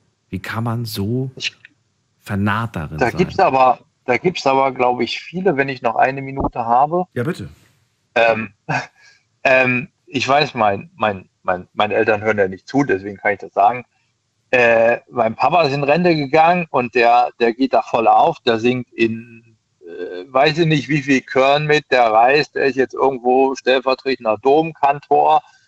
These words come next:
Speaker 2: der hat so seine volle Aufgabe gefunden. Und wenn ich jetzt meine Mama zum Beispiel sehe, äh, die hatte vier Kinder
Speaker 1: Mhm.
Speaker 2: oder hat immer noch vier Kinder,
Speaker 1: <laughs>
Speaker 2: aber der letzte ist vor, äh, einigen Jahren raus.
Speaker 1: Mhm.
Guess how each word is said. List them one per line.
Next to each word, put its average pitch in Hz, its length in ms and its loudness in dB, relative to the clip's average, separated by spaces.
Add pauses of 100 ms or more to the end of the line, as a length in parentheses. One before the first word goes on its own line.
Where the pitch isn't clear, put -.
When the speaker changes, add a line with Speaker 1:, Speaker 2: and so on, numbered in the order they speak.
(320)
Speaker 2:
der 120 140 4
hat 139 100 0
so 135 100 -4
seine 127 280 0
volle 143 360 0
Aufgabe 120 540 0
gefunden. 147 400 -4
Und 143 140 -2
wenn 127 100 0
ich 117 80 -8
jetzt 113 180 -2 (200)
meine 117 240 0
Mama 113 320 2
zum - 160 -10
Beispiel 131 400 -2
sehe, 139 320 2 (800)
äh, 113 480 4 (140)
die 135 80 -4
hatte 127 240 0
vier 120 140 -2
Kinder 131 540 -2 (420)
Speaker 1:
Mhm. 113 140 -6
Speaker 2:
oder 113 160 2
hat 123 120 0
immer 170 180 2
noch 180 100 2
vier 156 180 0
Kinder, 196 420 2 (180)
Speaker 1:
<laughs> - 540 -8
Speaker 2:
aber 117 200 2
der 113 140 2
letzte 131 380 -2
ist 135 240 -6
vor, 131 640 4
äh, 143 80 -4 (840)
einigen 131 420 2
Jahren 113 300 2
raus. 107 640 2
Speaker 1:
Mhm. 95 320 -12